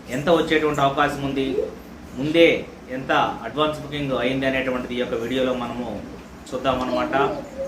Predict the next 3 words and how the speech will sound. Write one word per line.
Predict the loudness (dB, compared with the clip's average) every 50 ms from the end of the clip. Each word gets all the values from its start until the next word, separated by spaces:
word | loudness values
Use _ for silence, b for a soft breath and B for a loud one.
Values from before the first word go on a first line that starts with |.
| -6 -4
మెయిన్గా | -2 0 0 2 4 4 6 6 6 4 0 -2 -6 -12 -14 -16 -16 -16 -16 -16 -16 -16 -16 -16 -16 -18 -18 -12 -4 0
ఓజీ | 0 2 2 2 2
మూవీ | 2 2 0 0 0 0 0 0 0